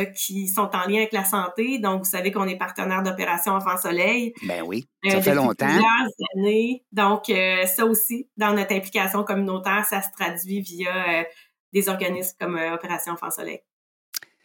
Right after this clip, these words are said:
Speaker 2: Parce que je trouve ça le fun de voir les belles organisations comme tellus, euh, euh, s'impliquer justement dans, dans, dans les communautés, mais pas juste à faire des chèques, je me répète,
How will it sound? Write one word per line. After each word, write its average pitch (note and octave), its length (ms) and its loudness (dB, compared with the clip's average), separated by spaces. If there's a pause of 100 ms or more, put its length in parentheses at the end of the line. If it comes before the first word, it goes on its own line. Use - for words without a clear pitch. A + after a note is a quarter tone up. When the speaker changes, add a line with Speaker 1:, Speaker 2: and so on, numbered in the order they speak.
(140)
Speaker 2:
Parce C3+ 200 2
que D#3+ 100 2
je C#3 80 2
trouve F3 160 0
ça - 160 2
le D3+ 60 2
fun G3 240 2
de F#3 100 4
voir C#3 280 4
les C#3 100 0
belles C#3+ 260 2
organisations C#3 960 4
comme C#3 240 2
tellus, D3+ 880 2
euh, - 80 -4
euh, A2+ 540 0
s'impliquer C#3+ 600 0
justement B2 600 2
dans, A2 400 0
dans, G#2 500 -4 (240)
dans A2 100 -2
les A2 120 0
communautés, A2+ 580 2
mais B2+ 320 2
pas B2+ 140 2
juste C#3 260 2
à A#2 60 -2
faire A#2+ 160 -2
des A2 100 0
chèques, C3+ 280 0 (420)
je - 120 -6
me A2 80 4
répète, A#2 420 2